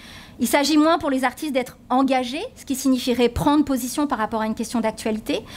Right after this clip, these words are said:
ce qui n'empêche pas qu'ils le fassent parfois, hein, mais il s'agit surtout de produire des gestes engageants. Alors qu'est-ce qu'un geste engageant ?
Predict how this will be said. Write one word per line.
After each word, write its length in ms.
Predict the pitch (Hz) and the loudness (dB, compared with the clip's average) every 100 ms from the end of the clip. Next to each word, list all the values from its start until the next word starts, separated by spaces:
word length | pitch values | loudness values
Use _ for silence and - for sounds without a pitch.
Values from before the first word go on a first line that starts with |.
| - - - | -16 -16 -14
ce 80 | - | 0
qui 140 | 254 | 2
n'empêche 360 | 220 208 220 - | 2 2 0 2
pas 120 | 254 | -2
qu'ils 220 | 254 220 | 0 -2
le 80 | 202 | -2
fassent 300 | - 254 - | 0 -2 -2
parfois, 400 | - - - 320 | -6 -4 2 4
hein, 160 | 285 381 - - - | 2 -2 -12 -16 -2
mais 300 | 240 294 359 - | 4 4 2 0
il 100 | 262 | 2
s'agit 280 | 285 277 294 | 2 2 0
surtout 420 | 415 - 381 415 - - - | -2 0 2 2 0 -20 -2
de 100 | 240 | 0
produire 400 | 277 - 330 392 | 2 2 4 4
des 80 | 285 | 2
gestes 280 | 269 320 320 | 2 0 2
engageants. 440 | 277 254 226 208 180 - - - - | 2 2 0 -6 -12 -20 -20 -20 -10
Alors 180 | 208 208 | -8 -2
qu'est-ce 200 | 359 - | -2 2
qu'un 120 | 277 | 0
geste 260 | 262 269 269 | 2 0 0
engageant ? 440 | 247 247 247 294 | 0 2 2 0